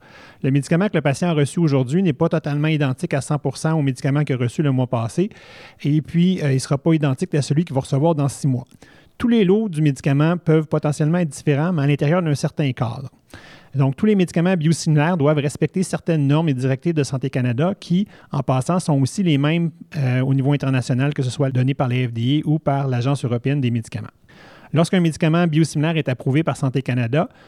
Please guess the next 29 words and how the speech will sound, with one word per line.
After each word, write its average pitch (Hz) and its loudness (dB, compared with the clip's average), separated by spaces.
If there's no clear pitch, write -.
celui-ci 151 0
est 226 -2
approuvé 151 0
en 156 2
se 131 -4
basant 139 0
sur - -4
la 135 0
totalité 165 0
des 139 2
évidences. 117 -6
Contrairement 156 2
aux 190 2
médicaments 156 2
biologiques 143 2
de 147 2
référence 135 0
avec 123 -2
lesquels 147 -2
on 131 2
s'intéresse 135 -4
avant 127 0
tout 151 0
à 131 2
l'efficacité 131 -2
ou 135 2
aux 123 4
effets 120 -2
secondaires, 123 -2